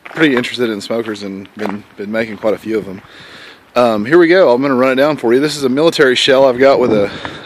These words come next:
acetylene bottle cap on it to simulate one of the bullets that would actually go in the gun. All the bottle caps are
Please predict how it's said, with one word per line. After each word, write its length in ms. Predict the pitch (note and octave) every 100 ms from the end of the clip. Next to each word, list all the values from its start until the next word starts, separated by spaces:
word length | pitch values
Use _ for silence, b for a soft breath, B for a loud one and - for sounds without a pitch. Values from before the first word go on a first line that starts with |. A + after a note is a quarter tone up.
| - - -
acetylene 480 | A#2 D3+ D3 C3+ B2+
bottle 260 | B2+ B2+
cap 340 | - C3 B2 B2
on 140 | B2+
it 120 | B2+ - B B B
to 120 | -
simulate 400 | A2 C3+ B2+ A#2+
one 140 | A#2+ B2
of 60 |
the 60 | A2+
bullets 340 | G2+ B2 A#2
that 160 | - F#2+
would 100 | G#2+
actually 300 | A2 - G#2
go 180 | A2 A#2
in 60 |
the 80 | G#2+
gun. 240 | G#2+ A#2+ G#2+
All 160 | A2+
the 80 | A2
bottle 320 | G#2 A#2 A2+
caps 400 | - A2 A2 -
are 160 | G2+